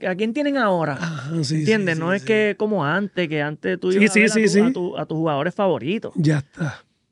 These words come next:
Speaker 1: Coamo estaba Dean Borges, estaba Dalek Chamberlain, pues ya tú sabes,
Speaker 2: Sí,
Speaker 1: ah, yo
Speaker 2: sí.
Speaker 1: voy a ver
Speaker 2: Ponce,
Speaker 1: ese grupo.
Speaker 2: Toñito, Papo,
Speaker 1: Papo
Speaker 2: Agosto,
Speaker 1: Agosto, Charlie
Speaker 2: Charlie,
Speaker 1: Danause.
Speaker 2: Bobby Ríos.
Speaker 1: Oye, eso no se ve ya.
Speaker 2: Es verdad.
Speaker 1: El cambia, cambia.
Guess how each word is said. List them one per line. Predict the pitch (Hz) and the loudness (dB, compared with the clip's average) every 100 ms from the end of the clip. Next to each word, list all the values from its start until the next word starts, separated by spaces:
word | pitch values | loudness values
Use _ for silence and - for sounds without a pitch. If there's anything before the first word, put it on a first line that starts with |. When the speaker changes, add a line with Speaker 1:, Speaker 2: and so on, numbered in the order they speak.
| _ _ _ _ | _ _ _ _
Speaker 1:
Coamo | 147 139 147 | -4 -2 -4
estaba | 147 151 147 | -4 -4 -4
Dean | 135 117 | -6 -8
Borges, | 135 160 156 143 | -4 -2 -2 -4
estaba | 139 131 135 | -6 -6 -4
Dalek | 143 143 143 | -4 -6 -8
Chamberlain, | 135 127 120 117 139 147 143 | -10 -10 -10 -10 -8 -8 -10
pues | 135 | -10
ya | 131 | -10
tú | 120 151 | -10 -8
sabes, | 143 196 131 | -4 -4 -4
Speaker 2:
Sí, | |
Speaker 1:
ah, | 156 | -4
yo | 160 | -2
Speaker 2:
sí. | 151 | 0
Speaker 1:
voy | 185 | 4
a | |
ver | 208 | 6
Speaker 2:
Ponce, | 247 202 | 6 2
Speaker 1:
ese | 214 | 0
grupo. | 196 175 | 2 0
Speaker 2:
Toñito, | 208 240 226 | 2 2 2
Papo, | 190 | 0
Speaker 1:
Papo | 175 160 170 - - - | -2 -6 -8 -14 -18 -6
Speaker 2:
Agosto, | 143 170 226 | 2 6 6
Speaker 1:
Agosto, | 208 233 226 | 8 6 6
Charlie | 190 220 262 190 | 6 6 6 4
Speaker 2:
Charlie, | 180 175 | 2 4
Speaker 1:
Danause. | 214 220 220 - 185 175 160 - | 6 6 4 2 -2 -2 -4 2
Speaker 2:
Bobby | 185 175 | 4 6
Ríos. | 165 208 247 240 226 208 185 | 6 8 8 10 8 8 6
Speaker 1:
Oye, | 160 262 190 - _ _ _ _ _ | 4 0 -4 -6 _ _ _ _ _
eso | 143 233 | -10 -6
no | 269 | -6
se | 180 | -6
ve | 113 113 | -8 -8
ya. | 139 - | -10 -12
Speaker 2:
Es | - 160 | -10 -2
verdad. | 151 196 151 127 147 | 2 2 2 0 0
Speaker 1:
El | 165 | 0
cambia, | 151 165 190 156 | -2 -2 -4 -4
cambia. | 156 233 190 123 | -6 -6 -6 -6